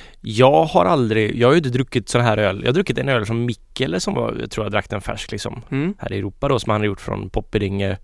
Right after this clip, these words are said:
Speaker 1: humleodlarna då i Belgien.
Speaker 2: Mm.
Speaker 1: Som han bryggde oss till prov på det här i. Det är nog den enda sån jag har druckit färsk liksom som är gjord med nyskördad humle.
Speaker 2: Och hur
Speaker 1: Men jag tycker inte det är speciellt gott.
Speaker 2: <laughs> Och
Speaker 1: Men det är
Speaker 2: nej.
Speaker 1: såklart man kan göra det, det är en rolig
Speaker 2: Ja.
Speaker 1: grej.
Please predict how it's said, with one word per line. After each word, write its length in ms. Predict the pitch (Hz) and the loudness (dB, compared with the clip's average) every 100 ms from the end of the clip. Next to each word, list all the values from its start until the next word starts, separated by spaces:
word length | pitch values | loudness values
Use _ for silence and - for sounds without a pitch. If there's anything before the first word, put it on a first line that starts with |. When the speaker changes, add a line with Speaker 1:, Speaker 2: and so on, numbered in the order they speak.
| - - - - - - - - - 294 | -16 -20 -20 -20 -20 -20 -20 -20 -20 -8
Speaker 1:
humleodlarna 680 | 107 98 95 98 98 104 120 | -4 -2 -2 -4 -2 -2 0
då 160 | 110 98 | -2 -4
i 60 | |
Belgien. 480 | 98 95 92 131 139 123 | -2 -4 -2 -6 -6 -10
Speaker 2:
Mm. 200 | 131 175 - - | -10 -12 -18 -16
Speaker 1:
Som 140 | - 101 | -8 -6
han 120 | 98 | -4
bryggde 200 | 107 - | -6 -6
oss 100 | - | -8
till 100 | - | -6
prov 180 | 107 98 | -4 -4
på 120 | 110 | -4
det 60 | |
här 60 | 104 | -4
i. 140 | 98 - - - - - | -6 -10 -18 -20 -12 0
Det 60 | |
är 20 | 151 | 2
nog 80 | 165 | 4
den 60 | |
enda 260 | 139 110 107 | 2 2 0
sån 160 | 104 | -2
jag 60 | 98 | -2
har 60 | 98 | -4
druckit 440 | 101 101 - - | -4 -6 -8 -14
färsk 440 | - - 170 - - | -12 -4 -2 -2 -6
liksom 240 | 104 107 | -6 -6
som 100 | 98 | -6
är 40 | 104 | -6
gjord 200 | 104 113 | -6 -8
med 240 | - 135 - | -10 -12 -16
nyskördad 500 | - 107 98 104 101 | -6 -6 -2 -4 0
humle. 340 | 107 107 98 120 - - - | 0 0 -2 -6 -14 -14 -2
Speaker 2:
Och 80 | 175 | 4
hur 60 | |
Speaker 1:
Men 100 | 156 | 6
jag 180 | 117 107 | 6 2
tycker 160 | 190 320 | 0 0
inte 140 | - | 0
det 60 | - | -8
är 40 | |
speciellt 360 | - - 95 - | -10 -8 -8 -6
gott. 460 | - - - - - | -8 -8 -18 -16 -2
Speaker 2:
<laughs> 1200 | 320 698 740 679 539 - - - - - - - | -2 -2 -8 -12 -18 -20 -20 -20 -20 -20 -18 -4
Och 140 | 233 - - | -4 -4 0
Speaker 1:
Men 160 | 156 196 | 6 8
det 60 | 269 | 8
är 40 | |
Speaker 2:
nej. 80 | 311 | 8
Speaker 1:
såklart 260 | 214 220 | 6 4
man 100 | 160 | 4
kan 140 | 143 139 | 6 6
göra 100 | 117 | 6
det, 120 | 156 | 4
det 80 | 123 | 2
är 40 | |
en 60 | 156 | 2
rolig 200 | 110 127 | 2 4
Speaker 2:
Ja. 60 | |
Speaker 1:
grej. 240 | 135 165 | 2 0